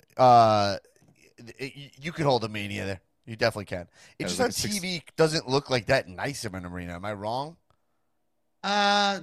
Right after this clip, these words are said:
Speaker 1: Not in, like, a bad way. I,
Speaker 2: yeah,
Speaker 1: it has
Speaker 2: it's
Speaker 1: kind of, like, an old school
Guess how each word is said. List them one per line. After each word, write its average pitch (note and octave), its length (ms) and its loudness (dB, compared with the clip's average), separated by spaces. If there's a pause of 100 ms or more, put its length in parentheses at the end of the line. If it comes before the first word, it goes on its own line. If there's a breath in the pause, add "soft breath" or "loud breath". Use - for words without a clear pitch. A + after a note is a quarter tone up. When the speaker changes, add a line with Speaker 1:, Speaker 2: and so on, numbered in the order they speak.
Speaker 1:
Not G#3+ 160 8
in, D#4 120 2
like, A3 160 2
a D#3+ 80 6
bad D3 340 8
way. G#2 220 -4 (280 soft breath)
I, D#3 100 6
Speaker 2:
yeah, D#3 200 6
Speaker 1:
it D#3 60 6
has G3+ 180 8
Speaker 2:
it's - 80 -6
Speaker 1:
kind G#3 100 4
of, F#3+ 80 2
like, D#3+ 100 4
an C#3 160 -8
old C#3 300 -2
school B2+ 520 -4